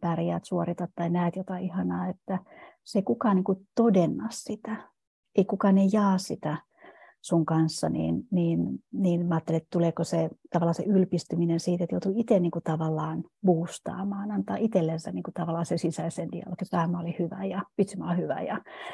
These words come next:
koska ei ole kukaan toinen, joka sanoisi, että "Hei, vitsi, sä olit tosi taitava tänään." Niin sittenhän ei tarvii, niinku, itse lähteä boostailemaan sitä.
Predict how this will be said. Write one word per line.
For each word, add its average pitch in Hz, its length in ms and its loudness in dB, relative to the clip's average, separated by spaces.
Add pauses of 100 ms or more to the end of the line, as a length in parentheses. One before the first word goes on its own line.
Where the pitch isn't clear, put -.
(200)
koska - 240 4
ei 180 100 8
ole 185 60 4
kukaan 180 380 2 (400)
toinen, 190 300 8
joka 165 220 0
sanoisi, 185 460 -2
että 196 320 -6
"Hei, 202 200 4 (200)
vitsi, 196 240 0
sä 160 100 -6
olit 151 180 -2 (180)
tosi 151 300 -4
taitava 196 460 -8
tänään." - 460 -12 (240)
Niin 202 100 2
sittenhän 214 360 0
ei 196 100 2
tarvii, 196 320 4
niinku, 170 160 -2
itse 160 280 0
lähteä 156 320 -6
boostailemaan 196 640 -6
sitä. - 320 -8